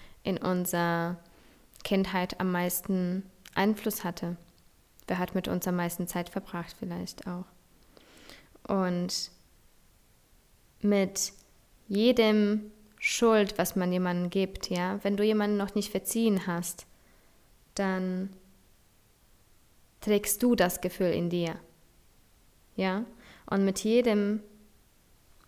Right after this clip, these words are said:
diesem negativen Gefühl, mit jedem Schuld, was du jemandem gibst, trägst du dieses Gefühl in dir. Und das ist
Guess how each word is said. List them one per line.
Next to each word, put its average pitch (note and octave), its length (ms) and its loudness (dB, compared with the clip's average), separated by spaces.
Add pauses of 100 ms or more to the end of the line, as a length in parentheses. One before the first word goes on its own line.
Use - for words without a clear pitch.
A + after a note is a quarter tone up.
(120)
diesem G3 260 4
negativen G3+ 560 4
Gefühl, F#3+ 480 0 (480)
mit F#3+ 180 -2
jedem G3 360 2
Schuld, G#3 560 2
was F3+ 220 -2
du F#3 100 -2
jemandem F3+ 520 0
gibst, F#3 400 -2
trägst - 340 2
du F3+ 40 -4
dieses E3+ 320 -8
Gefühl F3+ 300 -4
in F3+ 180 -2
dir. F#3 220 -2
Und F#3+ 100 -2
das - 160 -4
ist - 360 -2